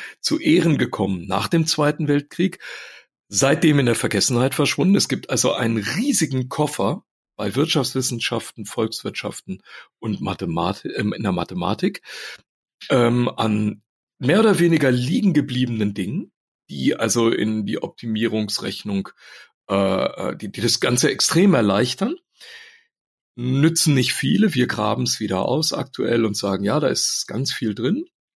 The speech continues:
äh, gepaart mit statistischen Methoden und dann mit selbstlernenden Methoden und der Fähigkeit, dass man dann nicht lineare Modelle bildet, wird das Ganze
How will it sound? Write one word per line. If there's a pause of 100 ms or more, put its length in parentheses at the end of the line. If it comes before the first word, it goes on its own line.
(200)
äh,
gepaart
mit (260)
statistischen
Methoden
und
dann
mit
selbstlernenden
Methoden (300)
und
der
Fähigkeit,
dass
man
dann
nicht
lineare
Modelle
bildet, (460)
wird
das
Ganze